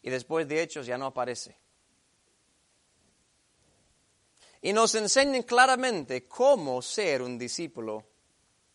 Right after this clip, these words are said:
de Cristo. Esta primera enseñanza que les voy a dar, que honestamente tengo tanto que no sé si hay forma de hacerlo en una hora. Quisiera predicar dos, pero no puedo.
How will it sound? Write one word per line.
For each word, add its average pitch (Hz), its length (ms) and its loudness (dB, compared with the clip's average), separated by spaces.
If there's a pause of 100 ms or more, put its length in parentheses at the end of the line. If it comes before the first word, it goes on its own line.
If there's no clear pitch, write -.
(220)
de 120 180 -10
Cristo. - 500 -10 (320)
Esta - 300 -2
primera 190 320 0
enseñanza 147 720 -4 (2000)
que 127 80 -14
les 127 180 -6
voy 151 180 0
a 135 40 2
dar, 123 360 0
que 113 320 -6 (1600)
honestamente 123 560 -6
tengo 127 300 -6
tanto 113 420 -8
que 104 140 -12
no 113 200 -10
sé 123 240 -6
si - 140 -8
hay 113 60 -8
forma 120 360 -6
de 104 60 -10
hacerlo 113 360 -8
en 110 80 -12
una 107 160 -12
hora. 104 260 -14 (1040)
Quisiera 120 320 -8
predicar 110 480 -8
dos, 117 200 -8
pero 104 280 -16 (720)
no 113 100 -16
puedo. 92 260 -16